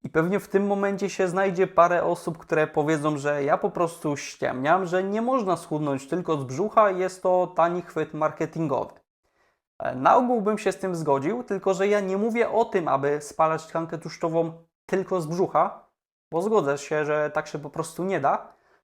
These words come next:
lecz ja mówię o tym, że możemy spalać tkankę tłuszczową w szczególności z brzucha, co oznacza, że my tracimy tkankę tłuszczową z całego ciała, ale właśnie z brzucha tracimy tej tkanki tłuszczowej absolutnie najwięcej.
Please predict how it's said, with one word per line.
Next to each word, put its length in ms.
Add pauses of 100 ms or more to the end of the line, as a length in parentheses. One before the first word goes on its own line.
lecz 220
ja 100
mówię 320
o 100
tym, 200
że 120
możemy 360
spalać 440
tkankę 360
tłuszczową 580 (480)
w 80
szczególności 720
z 60
brzucha, 420 (480)
co 180
oznacza, 340
że 160
my 380
tracimy 480
tkankę 340
tłuszczową 480
z 160
całego 400
ciała, 540 (360)
ale 220
właśnie 360
z 60
brzucha 340
tracimy 420
tej 180
tkanki 380
tłuszczowej 720 (120)
absolutnie 600
najwięcej. 680